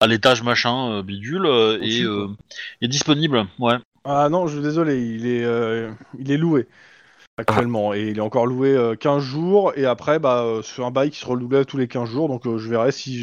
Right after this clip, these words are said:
Speaker 2: je re-, si, euh, si le loueur, euh, on continue ou pas, ça dépend de, du loueur, enfin du, du, du locataire.
Speaker 1: Mais, euh, l'appartement semble vide, non ?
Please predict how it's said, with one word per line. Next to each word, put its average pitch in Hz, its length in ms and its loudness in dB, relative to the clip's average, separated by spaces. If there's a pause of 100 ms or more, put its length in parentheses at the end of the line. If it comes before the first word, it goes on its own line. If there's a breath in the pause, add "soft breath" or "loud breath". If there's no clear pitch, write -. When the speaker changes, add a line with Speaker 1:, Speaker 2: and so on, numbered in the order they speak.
Speaker 2:
je 120 60 -2
re-, 117 200 2
si, - 440 -6
euh, 110 140 0 (260)
si - 240 -6
le 135 160 4
loueur, 123 360 2
euh, 107 280 -4 (160)
on 117 80 -10
continue 131 360 -4
ou 123 80 -6
pas, 143 160 6
ça 143 120 -6
dépend 123 240 -4
de, 117 300 -4
du 147 80 -16
loueur, 107 200 -4 (500 soft breath)
enfin 143 80 6
du, 113 240 2
du, 110 340 -4
du 127 60 -4
locataire. 117 320 0 (120)
Speaker 1:
Mais, 127 140 8
euh, 120 200 6
l'appartement 123 480 2
semble 135 320 -2
vide, 208 120 -6
non ? 220 260 -2